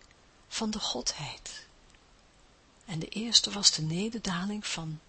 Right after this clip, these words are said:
de mens Jezus op aarde. En in deze tijd het Christusbewustzijn. Christusbewustzijn, of zo je wilt, het Boeddha-bewustzijn, of zoals ik dat ook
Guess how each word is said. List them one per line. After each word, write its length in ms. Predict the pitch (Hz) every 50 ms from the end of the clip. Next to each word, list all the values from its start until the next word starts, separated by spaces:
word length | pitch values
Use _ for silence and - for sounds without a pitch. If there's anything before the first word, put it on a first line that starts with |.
| -
de 100 | - -
mens 340 | 156 160 151 151 156 - -
Jezus 440 | - 151 170 190 208 - - - -
op 160 | - - -
aarde. 400 | - 156 160 175 185 202 - 226 226 - - - - - - - - - - - - - - - - - - - - - - - - - - - - - - - - - - - - - - - - - - - - - - - - - - - - - - - - - - - - - -
En 120 | 226 233
in 100 | 254 226 -
deze 380 | 233 233 262 262 - - 233
tijd 360 | - - 214 214 220 220 - -
het 340 | - - - - - - - - -
Christusbewustzijn. 1200 | - - 262 262 - - - - 165 - - - 160 143 151 147 139 - - - 156 143 135 131 - - - - - - - - - - - - -
Christusbewustzijn, 1160 | - - 156 - - - - - - - - 151 151 160 165 151 - - 165 160 165 175 -
of 140 | - 180 -
zo 200 | - - 170 165
je 120 | 156 160
wilt, 320 | 147 170 165 160 160 - -
het 200 | - - - -
Boeddha-bewustzijn, 1120 | 185 233 240 226 220 214 202 196 185 165 175 175 165 - - - - 165 156 156 156 151 - - - - - - - - - - - - - - - -
of 260 | - 220 - - - -
zoals 420 | - - 208 - - 185 - -
ik 120 | 180 - -
dat 220 | 160 156 - -
ook 380 | - 170 165 - - - -